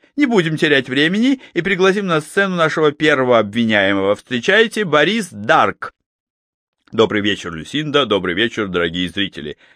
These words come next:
Добрый вечер! Уважаемый Борис, вы пришли рассказать о своей новой книге. Подойдите, пожалуйста, к барьеру. Надеюсь, вы не отправите меня в тюрьму. Ха-ха-ха-ха! Ничего не бойтесь, Борис.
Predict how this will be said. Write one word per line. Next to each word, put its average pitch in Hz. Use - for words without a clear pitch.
Добрый 240
вечер! 247
Уважаемый 135
Борис, 113
вы 160
пришли 196
рассказать 196
о 170
своей 156
новой 170
книге. 92
Подойдите, 196
пожалуйста, 185
к 147
барьеру. 92
Надеюсь, 92
вы 104
не 101
отправите 160
меня 113
в -
тюрьму. 92
Ха-ха-ха-ха! 254
Ничего 208
не 190
бойтесь, 107
Борис. 107